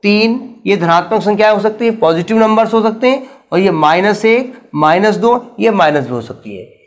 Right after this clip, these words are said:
इसको इंडिकेट करते हैं जेड से और कहीं कहीं लिखते हैं आई से, ठीक है। जेड क्यों लिखते हैं, इसका रीजन है,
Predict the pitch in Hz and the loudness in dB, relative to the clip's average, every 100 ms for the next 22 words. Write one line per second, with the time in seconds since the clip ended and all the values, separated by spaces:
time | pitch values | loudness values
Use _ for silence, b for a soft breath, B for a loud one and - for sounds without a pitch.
0 | b b - 226 - 277 302 294 214 226 | b b -4 -2 0 0 2 2 0 0
1 | - 233 240 254 240 214 226 240 240 143 | 0 2 2 2 0 0 2 2 2 0
2 | 165 220 254 - 143 123 151 B B - | 0 2 2 -2 -2 0 -2 B B -4
3 | 202 - 220 233 285 277 226 240 185 170 | -4 0 0 2 0 0 0 2 0 -2
4 | 185 180 240 - - 165 135 127 - 101 | -2 0 0 0 0 0 0 -8 -14 -20
5 | - _ - 180 240 247 B B B B | -20 _ -10 -2 -2 -2 B B B B
6 | B - 120 196 240 233 240 247 240 254 | B -12 0 2 2 0 2 2 0 2
7 | 269 277 226 156 160 185 208 233 | 2 2 0 2 2 2 2 2